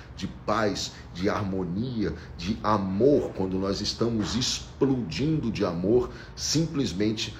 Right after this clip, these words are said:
não há nada na Terra que possa pagar o preço de nos sentirmos dessa forma absolutamente diferenciada. Então, a partir de hoje, nós vamos fazer uma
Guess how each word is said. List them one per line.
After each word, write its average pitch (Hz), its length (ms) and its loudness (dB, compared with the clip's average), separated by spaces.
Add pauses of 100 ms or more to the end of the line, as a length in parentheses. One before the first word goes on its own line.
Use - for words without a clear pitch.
(140)
não 113 300 6
há 123 100 8
nada 104 880 2
na 104 200 0
Terra 98 560 2 (240)
que 110 80 0
possa 117 480 6
pagar 98 800 0
o 123 80 -2 (200)
preço 135 520 0 (240)
de 110 120 2
nos 123 380 4
sentirmos 139 1120 0 (220)
dessa 117 360 4
forma 104 520 2 (280)
absolutamente 127 1400 0
diferenciada. 107 880 -2 (260)
Então, 104 300 0
a 107 40 0
partir 101 340 0
de 90 120 -4
hoje, 104 380 2 (200)
nós 117 320 8
vamos 113 340 2
fazer 104 260 2
uma 110 300 2